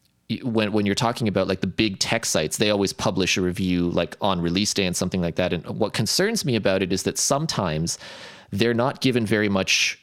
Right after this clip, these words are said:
um, time with those products before the reviews go live. And in their perspective, their, their main goal is to publish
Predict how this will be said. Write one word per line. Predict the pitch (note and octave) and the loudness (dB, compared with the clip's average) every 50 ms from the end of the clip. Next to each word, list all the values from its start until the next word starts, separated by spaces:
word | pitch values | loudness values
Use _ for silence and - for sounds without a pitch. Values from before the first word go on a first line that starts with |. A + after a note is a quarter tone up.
| _ - | _ -2
um, | F#2+ F2+ F2 E2+ E2+ E2 E2+ - - _ _ - | 0 0 0 0 -2 -2 -4 -6 -10 _ _ -6
time | - - C3+ C#3 C#3 C#3 B2+ | -2 0 0 2 2 2 2
with | A2 G2 - | 0 2 2
those | F#2+ F#2 - | 0 0 -2
products | - - G#2+ F#2 F2+ F2+ F2 - | 0 0 2 2 2 2 0 -2
before | - - F#2+ - - - G#2 G#2 G2 | -2 -2 -2 -2 -2 0 0 2 2
the | F#2 F2+ | 2 2
reviews | F2 E2 F2+ G2 F#2 F2+ F#2 - | 0 0 0 0 2 2 0 0
go | - G#2 F2+ E2+ E2+ E2 D#2 | 0 0 2 2 0 0 0
live. | F#2+ G2 G#2 F#2+ D2+ E2+ E2 | 2 2 2 2 2 0 -2
And | F#2 F#2 | 0 0
in | G2+ G2+ | 0 2
their | A2 C3 D#3 | 2 0 0
perspective, | D#3 - C#3 - - B2 G#2+ G2+ - - A2 G2 F#2+ F#2 - | 0 -2 -4 -2 0 0 -2 -2 0 0 0 0 0 0 0
their, | - A2 A2 A2 G2 - | 0 2 2 2 0 -2
their | - G#2+ G2 A2 G#2+ | -2 0 0 2 2
main | G#2 G#2 G#2 G2+ G2 F#2 | 2 2 2 2 2 2
goal | - G#2 G#2+ G#2 G2 | 2 2 4 4 2
is | F#2+ - | 2 2
to | - - | 0 0
publish | - - G2+ F2 F#2 E2+ D#2 - - - - | 0 0 0 2 2 2 2 0 0 -2 -4